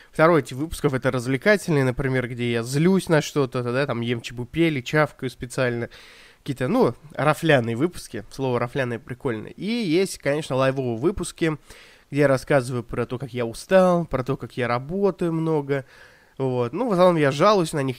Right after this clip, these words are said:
или рассказываю, что будет потом. Сегодня у нас, а, созидательный выпуск и немножко лайвовый, потому что я вам расскажу про себя, про вектор развития и, конечно, мы поговорим о всём вот этом хайпе. Почему я решил вообще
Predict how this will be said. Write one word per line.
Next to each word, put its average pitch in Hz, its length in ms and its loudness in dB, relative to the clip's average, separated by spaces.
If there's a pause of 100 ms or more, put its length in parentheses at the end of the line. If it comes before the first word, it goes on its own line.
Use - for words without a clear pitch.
или 226 220 0
рассказываю, 170 520 0
что 160 200 -4
будет 139 260 -4
потом. 120 440 -6 (840)
Сегодня 160 340 0
у 143 40 0
нас, 131 300 0 (400)
а, 120 240 -2
созидательный 131 680 0
выпуск 208 520 -4
и 180 460 -2
немножко 139 420 -4
лайвовый, 120 380 -2
потому 165 240 -4
что - 160 -6
я 143 80 4
вам 131 240 -2
расскажу 135 580 -4 (560)
про 131 140 -2
себя, 214 560 0 (180)
про 123 320 0
вектор 127 460 -2
развития 151 640 -2
и, 190 340 -4
конечно, 147 380 -4
мы 127 100 -2
поговорим 135 440 -2
о 123 60 -2
всём 143 260 -4
вот 123 120 -8
этом 120 300 -6 (720)
хайпе. 131 440 0 (440)
Почему 247 380 0
я 202 160 6
решил 226 260 -2
вообще 208 480 0